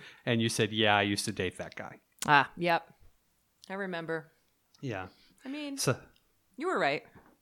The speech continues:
Speaker 1: <laughs> I was.
Speaker 2: <laughs> Yes.
Speaker 1: I wasn't talking about his, uh,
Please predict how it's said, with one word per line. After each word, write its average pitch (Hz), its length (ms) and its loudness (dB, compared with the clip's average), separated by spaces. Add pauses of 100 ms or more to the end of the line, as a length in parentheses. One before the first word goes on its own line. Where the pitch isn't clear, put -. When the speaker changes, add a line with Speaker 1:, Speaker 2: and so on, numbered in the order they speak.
(160)
Speaker 1:
<laughs> - 480 -10
I 214 220 6
was. 196 560 12
Speaker 2:
<laughs> 139 80 -14
Yes. 226 120 -2
Speaker 1:
I 214 80 12
wasn't 262 260 8
talking 175 300 10
about 147 280 8
his, 127 200 4
uh, 104 400 4